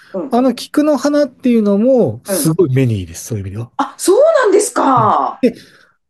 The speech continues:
Speaker 2: 同じように熱を抜いてくれるので、
Speaker 1: はい。
Speaker 2: 「どういう時にいいですか？」って言われると、
Speaker 1: うん。
Speaker 2: 花粉症とかで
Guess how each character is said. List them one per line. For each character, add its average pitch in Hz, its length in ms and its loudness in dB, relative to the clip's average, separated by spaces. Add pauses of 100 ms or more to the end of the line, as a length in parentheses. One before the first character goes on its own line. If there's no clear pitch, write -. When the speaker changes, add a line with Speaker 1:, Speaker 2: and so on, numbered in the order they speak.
(180)
Speaker 2:
同 294 160 4
じ 302 160 0
よ 339 220 2
う 208 40 2
に 190 320 2
熱 185 340 0
を 277 160 2
抜 180 160 2
い 175 80 -2
て 175 120 -4
く 170 180 -2
れ 175 100 4
る 160 60 0
の 123 180 0
で、 147 360 2 (100)
Speaker 1:
は 254 120 0
い。 151 80 0
Speaker 2:
「ど 269 60 2
う 349 40 0
い 359 80 -4
う 320 60 0
時 202 260 0
に 160 140 2
い 170 40 2
い - 20 0
で 131 80 0
す - 120 -6
か？」 143 120 0
っ - 20 -6
て - 240 -8
言 131 100 2
わ 131 80 2
れ 131 100 2
る 117 100 0
と、 135 200 2
Speaker 1:
う 110 60 -2
ん。 - 40 -16 (600)
Speaker 2:
花 269 440 -2
粉 285 40 0
症 277 320 0
と 262 180 -2
か 151 180 0
で 120 320 0